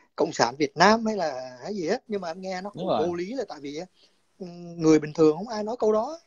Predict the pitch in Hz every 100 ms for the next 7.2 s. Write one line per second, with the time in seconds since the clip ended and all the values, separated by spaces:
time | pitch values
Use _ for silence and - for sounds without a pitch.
0 | _ 165 180 208 185 196 180 160 156 123
1 | 127 175 175 208 202 190 220 196 170 185
2 | 170 156 _ _ _ _ 160 196 190 180
3 | 190 269 226 156 143 147 151 143 170 180
4 | 180 185 170 160 143 139 139 143 139 139
5 | 151 156 120 180 - 202 - - 185 -
6 | - 165 196 151 135 127 147 151 143 160
7 | 131 127